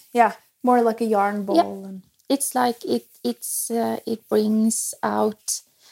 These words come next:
Speaker 2: um, yeah, memories or, yeah, like a connection to the, I, I, I think about my grandmother
Speaker 1: Mm.
Speaker 2: when, often when I do this.
Speaker 1: Yeah.
Speaker 2: But <clears throat> the difference there was that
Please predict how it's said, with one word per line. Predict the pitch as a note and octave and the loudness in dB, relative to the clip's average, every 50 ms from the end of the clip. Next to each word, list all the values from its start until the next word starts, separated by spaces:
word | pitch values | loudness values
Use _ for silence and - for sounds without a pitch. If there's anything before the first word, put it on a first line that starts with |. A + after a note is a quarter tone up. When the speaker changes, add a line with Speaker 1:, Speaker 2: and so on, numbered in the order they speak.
| _ _ _ _ _ - | _ _ _ _ _ -6
Speaker 2:
um, | - G#3 G3+ G3+ G3 F#3+ F#3+ F#3+ F#3+ F#3+ F#3 F#3 F#3 F3+ _ _ _ _ _ _ _ _ _ _ _ - - - - _ _ _ _ _ _ _ _ _ _ _ _ _ - | -2 0 0 0 0 0 0 -2 -2 -2 -4 -4 -8 -10 _ _ _ _ _ _ _ _ _ _ _ -16 -16 -16 -16 _ _ _ _ _ _ _ _ _ _ _ _ _ -6
yeah, | F#3+ A#3 B3+ A3 E3 - _ _ _ _ _ - | 0 0 0 0 -2 -6 _ _ _ _ _ -2
memories | A3 G#3+ A#3 A#3 A3 A3+ A3+ A#3 A#3 A#3 A#3 A#3 A3+ A3+ A3+ A#3 A#3 A3+ - - - | 2 4 6 6 6 6 6 6 6 6 4 4 4 4 2 2 2 0 -2 -2 2
or, | - G3 F#3+ F#3+ G3+ G3+ - _ _ _ _ _ _ _ _ _ - | 2 4 4 4 2 0 -4 _ _ _ _ _ _ _ _ _ 0
yeah, | A#3+ A#3 G#3+ F#3 - _ _ - | 2 2 2 0 -4 _ _ -2
like | - - A#3 A#3 - | 4 4 4 4 4
a | A#3+ | 0
connection | A#3 - D#4+ C#4+ C4 C#4 - - - - A3+ G#3 G3+ G3+ | 2 4 4 6 4 2 2 0 0 2 2 2 0 0
to | - A#3 G#3+ G3+ F#3+ | 0 0 0 2 4
the, | F#3 G3 G3 G3 G3 G3+ G3+ - _ _ _ _ _ _ _ _ _ _ - | 4 4 4 4 4 2 0 -4 _ _ _ _ _ _ _ _ _ _ 0
I, | - B3 - - | 0 0 2 4
I, | B3 A#3+ C4+ B3+ C4+ - - - A#3+ | 4 2 4 2 0 -6 -6 -2 0
I | D4 | 0
think | D4 - C#4+ B3+ B3 - B3 | 0 2 2 2 2 2 2
about | G3+ A3+ A3 A3 A3 - | 2 2 2 2 2 0
my | G#3+ G3+ G#3 G3+ G3 G#3+ | -2 -2 0 0 0 0
grandmother | G3 F3 G3+ G3+ G3+ G#3 G#3 G#3 A3 B3 D4 D#4+ F4 G4 G#4 G#4+ A4+ A4+ - _ _ - | -2 0 2 2 4 4 4 4 4 4 4 4 6 6 6 6 6 4 2 _ _ 0
Speaker 1:
Mm. | A#3+ A#3 A3 | 2 4 6
Speaker 2:
when, | G#3+ B3+ B3 B3 B3+ - - | 6 6 6 6 4 4 4
often | C4+ C4 - - C#4+ D4 D#4 D4 | 4 4 4 2 0 -2 0 2
when | C#4 C4 B3+ | 2 4 6
I | B3+ B3+ C4 | 6 6 4
do | G#3+ B3 B3 B3+ C4 | 4 2 2 2 4
this. | A3+ D4 F#4 - - - - - | 6 6 4 4 2 -2 -2 2
Speaker 1:
Yeah. | A#3+ A#3 G#3+ F#3+ F3 - - - - - - _ _ _ - | 4 4 4 4 2 -2 -8 -20 -20 -20 -20 _ _ _ 4
Speaker 2:
But | B3 B3+ B3 B3+ - - _ _ _ | 4 4 4 2 -2 -8 _ _ _
<clears throat> | _ _ - | _ _ 2
the | - C#4+ D4+ D4 D4 C#4+ A3+ B3+ B3 G#3 | 6 8 8 8 8 6 6 6 6 6
difference | A3+ G#3+ - - B3+ A#3+ B3 A#3 - - | 6 4 4 4 2 4 4 2 2 2
there | A#3+ A3+ A#3 C4+ | 4 4 4 4
was | C4+ B3+ A#3 A3+ - - - - - - - | 4 2 2 0 0 -4 -6 -8 -10 -12 -8
that | G#3+ G#3 A#3 A#3 A3+ - | -4 0 0 0 -2 -4